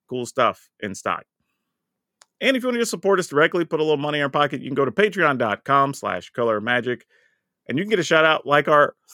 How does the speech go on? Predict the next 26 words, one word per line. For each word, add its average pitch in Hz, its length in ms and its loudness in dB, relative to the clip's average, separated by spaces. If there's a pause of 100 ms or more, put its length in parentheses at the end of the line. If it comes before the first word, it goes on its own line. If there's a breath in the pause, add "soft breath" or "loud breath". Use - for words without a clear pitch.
three 294 320 0
new 202 200 4
patrons 131 460 2
we 120 80 0
got 110 280 2
last 104 260 0
week, 127 240 -6 (500)
Ben 202 280 2
Burke, 196 300 -4 (300)
Eric 190 300 2
Alis, 160 460 2 (300)
and 117 180 0
Michael 147 340 2
Clayman. 131 500 2 (300)
Thank 208 240 -2
you 95 220 -8 (100)
so 143 260 0
much 131 240 0
for - 140 -6
coming 117 240 -2
on 110 120 -2
board 104 220 -2
and 92 60 -12
supporting 101 340 -8
the 90 60 -16
channel. 98 380 -6